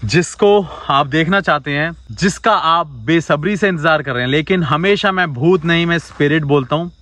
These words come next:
लेकिन भूतों के, ghost के, जो भी है, बहुत सारे नाम होते हैं। तो चलिए इस एप्लीकेशन को स्टार्ट करते हैं और आपको ये मैं एप्लीकेशन दिखा देता हूँ।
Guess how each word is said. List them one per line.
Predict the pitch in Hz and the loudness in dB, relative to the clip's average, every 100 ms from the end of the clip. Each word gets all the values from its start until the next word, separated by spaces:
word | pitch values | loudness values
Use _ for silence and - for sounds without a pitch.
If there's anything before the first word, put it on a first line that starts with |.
| - | -4
लेकिन | 127 127 151 147 113 | -2 0 0 0 0
भूतों | 117 127 147 147 | 0 2 2 0
के, | 135 139 135 | 0 0 0
ghost | 120 135 131 - | 0 0 0 -4
के, | 139 139 135 - - - - - | 0 0 0 -4 -18 -20 -20 -2
जो | 160 196 | 2 4
भी | 208 | 4
है, | 196 | 2
बहुत | 165 160 165 | 2 0 0
सारे | - 165 156 | 0 0 2
नाम | 139 185 190 | 2 0 0
होते | 160 143 123 | -4 -4 -4
हैं। | 110 - - - | -4 -10 -20 -4
तो | 147 | -2
चलिए | - 160 185 190 170 | 0 2 2 2 2
इस | 160 - - - - - - _ - - _ | 0 -4 -18 -14 -12 -12 -18 _ -20 -20 _
एप्लीकेशन | 123 131 165 156 143 151 | -4 0 -2 -2 -2 -2
को | 147 | -2
स्टार्ट | 147 - 151 156 | -2 2 2 2
करते | 151 131 147 | -2 -2 0
हैं | |
और | 156 | 2
आपको | 135 131 147 | 2 0 2
ये | 139 | 2
मैं | 135 | 2
एप्लीकेशन | 120 135 131 135 | 0 0 0 0
दिखा | 117 - 101 | 0 0 -2
देता | 98 | 0
हूँ। | 117 | -2